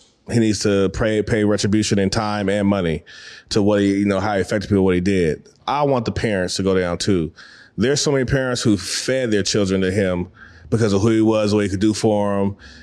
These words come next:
Uh, I feel like when the money got low is when everybody, like, there's no way this goes on for so long, you know? There are the Me Too movements, the big, you know,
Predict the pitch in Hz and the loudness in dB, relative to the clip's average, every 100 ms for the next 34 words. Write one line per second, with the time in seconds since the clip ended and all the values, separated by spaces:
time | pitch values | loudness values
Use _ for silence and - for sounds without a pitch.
0 | - - - 110 107 101 101 - 165 127 | -20 -16 -6 -4 -2 -4 -4 -2 0 0
1 | 113 90 110 117 110 123 143 117 110 107 | -2 -4 0 2 2 2 0 0 0 0
2 | 110 110 104 107 104 110 110 110 107 107 | 0 0 0 0 0 -2 -2 -2 -2 -2
3 | 110 107 110 131 135 139 131 143 123 113 | -2 -2 -2 -2 -2 0 0 0 0 0
4 | 123 117 113 110 131 113 113 113 95 85 | 0 0 -2 -2 0 2 0 0 -2 -2
5 | 92 101 104 98 110 - - - - 117 | -4 -2 -2 -2 -4 -12 -20 -10 -4 -2
6 | 131 139 117 123 123 139 123 123 120 113 | 0 0 0 0 2 2 2 2 2 0
7 | 113 - 98 104 98 110 107 104 104 101 | -2 -6 -2 -2 0 -2 -2 0 0 0
8 | 95 92 92 | 0 0 -2